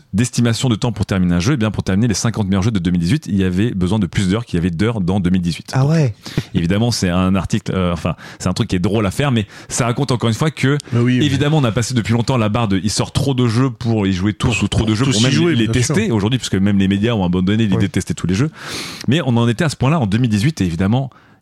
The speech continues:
Speaker 1: il y a encore plus de jeux en deux mille vingt et un, euh, que, euh, il y en aura en deux mille dix-huit, qu'il y a pu en avoir en deux mille dix-huit. Donc, on connaît tous le problème du backlog, évidemment, toujours plus de contenu, toujours pas plus de temps, voire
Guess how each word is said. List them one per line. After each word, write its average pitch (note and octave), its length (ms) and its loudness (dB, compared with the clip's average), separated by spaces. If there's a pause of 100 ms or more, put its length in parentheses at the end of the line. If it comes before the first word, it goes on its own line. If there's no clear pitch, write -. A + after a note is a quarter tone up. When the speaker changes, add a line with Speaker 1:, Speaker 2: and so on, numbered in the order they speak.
(120)
Speaker 1:
il G#2 60 2
y G2+ 60 2
a G#2+ 60 2
encore G2 160 -4
plus G#2 160 0
de F#2 80 4
jeux F#2 80 2
en G#2 80 0
deux F2+ 80 2
mille F2+ 100 2
vingt F2 220 0
et G2+ 40 0
un, A#2+ 200 0
euh, E2 760 0
que, - 140 -2
euh, G#2+ 280 0
il F2+ 40 0
y F2 60 2
en F2+ 80 2
aura A2+ 240 0
en G2 80 0
deux F#2 100 0
mille B2+ 140 2
dix-huit, G2 280 -2
qu'il G2+ 220 -4
y - 20 0
a G#2 60 0
pu - 80 -2
en C3+ 80 0
avoir A2 200 0
en - 20 0
deux G2+ 80 2
mille G2+ 80 2
dix-huit. D#2 240 -8 (500)
Donc, F3+ 260 -2 (460)
on C#3 80 0
connaît C3+ 180 -2
tous D3+ 200 0
le C3+ 60 0
problème A2+ 220 0
du G#2 100 2
backlog, G#2+ 440 -2 (140)
évidemment, G#2+ 680 0 (140)
toujours D3+ 320 0
plus C3 140 0
de A2 80 0
contenu, G#2+ 560 -2 (560)
toujours D#3+ 280 0
pas B2 120 -2
plus G#2+ 200 -2
de G2+ 100 0
temps, A2+ 280 -4 (600)
voire A2 600 -2